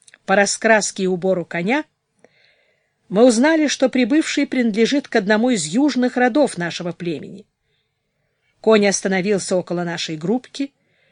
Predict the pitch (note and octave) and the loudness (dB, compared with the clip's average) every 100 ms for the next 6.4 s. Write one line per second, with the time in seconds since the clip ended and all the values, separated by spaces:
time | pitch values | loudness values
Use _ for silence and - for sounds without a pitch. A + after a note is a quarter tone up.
0 | _ _ _ D3 D#3+ A3+ A3+ A3+ A3 - | _ _ _ -10 0 4 4 4 2 2
1 | G#3+ A3+ A3+ A3 G#3+ - G#3 F#3+ G#3+ - | 0 0 -2 -2 -2 -2 -2 0 -2 -2
2 | G#3 G3+ G3+ G3+ _ _ _ _ _ _ | -4 -4 -6 -8 _ _ _ _ _ _
3 | _ F#3 F3+ - D#4+ F4 D4 D4 - _ | _ -4 -4 0 2 2 2 -4 -6 _
4 | _ _ _ _ _ - G#3+ C4+ F4+ - | _ _ _ _ _ 0 4 4 2 0
5 | - - D4 C#4 - - G#3 G3 - G3 | -4 2 4 4 0 -4 -2 -2 -2 -6
6 | - - D#3+ - | -6 -8 -8 -8